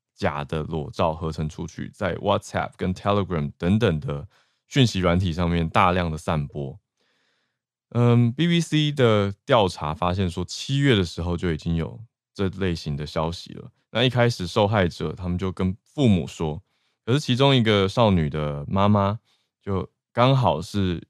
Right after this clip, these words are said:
有一点名气的网红妇产科医师，她的 Instagram 追踪有十三万人，她就很积极的在社群媒体上面，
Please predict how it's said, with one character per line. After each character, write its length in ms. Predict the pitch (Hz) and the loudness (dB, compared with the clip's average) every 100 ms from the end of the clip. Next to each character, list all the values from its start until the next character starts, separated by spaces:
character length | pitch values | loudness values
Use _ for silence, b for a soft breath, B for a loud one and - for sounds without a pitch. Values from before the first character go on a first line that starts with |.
| - | -6
有 120 | 98 | -2
一 80 | 117 | 0
点 160 | 104 | 2
名 220 | 85 78 85 | 2 2 -2
气 240 | - 98 | -2 -2
的 100 | 85 | 2
网 240 | 92 85 | 2 2
红 240 | 80 85 98 | 0 -4 -4
妇 220 | - 110 | -4 -6
产 200 | 87 80 | -6 -8
科 220 | 82 90 | -6 -4
医 160 | 85 82 | -2 -4
师， 320 | - 80 73 - _ _ _ _ _ | -6 -10 -12 -14 _ _ _ _ _
她 120 | 120 | 0
的 160 | 117 87 | 2 4
Instagram 460 | 107 107 98 92 85 | 2 0 0 0 0
追 220 | 92 92 | 0 0
踪 200 | 90 87 | 0 0
有 140 | 78 | -2
十 180 | 73 85 | -8 -8
三 220 | 95 113 | 0 4
万 180 | 123 82 | 4 2
人， 220 | 71 - - _ _ _ | -2 -10 -16 _ _ _
她 120 | - 104 | -6 -2
就 200 | 104 92 | -2 -2
很 260 | 101 90 | -2 -2
积 180 | 82 120 | -2 -4
极 180 | 113 98 | -2 0
的 160 | 95 104 | 0 0
在 0 | |
社 200 | 117 95 | 0 0
群 120 | 90 | 0
媒 160 | 85 | 0
体 120 | 87 80 | -2 -4
上 180 | 87 | -4
面， 240 | 87 87 | -2 -2